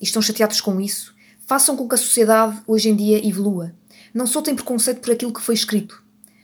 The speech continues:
Se continuam a soltar esse preconceito, a sociedade vai continuar igual à que os, a autores clássicos escreviam. E o facto de quererem separar cultura da educação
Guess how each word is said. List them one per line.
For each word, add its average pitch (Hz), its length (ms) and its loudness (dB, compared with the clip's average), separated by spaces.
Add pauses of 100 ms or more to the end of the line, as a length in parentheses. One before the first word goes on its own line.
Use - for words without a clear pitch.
(120)
Se - 120 -6
continuam 269 320 -2
a - 20 -2
soltar 254 280 0
esse 240 160 0
preconceito, 214 680 0
a 180 60 -4
sociedade 220 420 2
vai 226 100 0
continuar 220 420 0
igual 196 480 2
à 180 120 -10
que - 120 -12
os, - 340 -6
a 185 120 -8
autores 180 380 -6
clássicos - 400 -6
escreviam. 185 480 -2 (960)
E 196 760 -4
o 214 80 -4
facto 262 420 -4
de 226 220 -4 (100)
quererem 233 440 4
separar 220 600 0
cultura 220 380 0
da 220 80 2
educação 214 640 -2